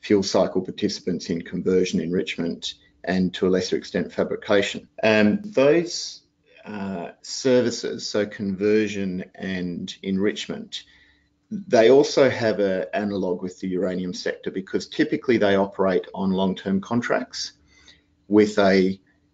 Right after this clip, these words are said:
short-term or spot style price designed to balance over and under production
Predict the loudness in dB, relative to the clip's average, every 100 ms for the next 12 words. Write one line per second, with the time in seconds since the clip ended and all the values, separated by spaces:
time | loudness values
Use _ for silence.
0 | -8 0 4 4 2 0 2 2 0 -4
1 | -4 2 2 0 -8 -6 0 2 4 4
2 | 0 -2 2 4 2 -6 -12 -14 _ _
3 | _ 0 2 2 2 0 0 2 2 2
4 | 0 -4 -10 _ _ _ -20 _ -4 2
5 | 4 2 -2 -6 0 2 2 2 -2 -2
6 | 0 0 0 -12 _ _ _ -6 -6 -6
7 | -14 -16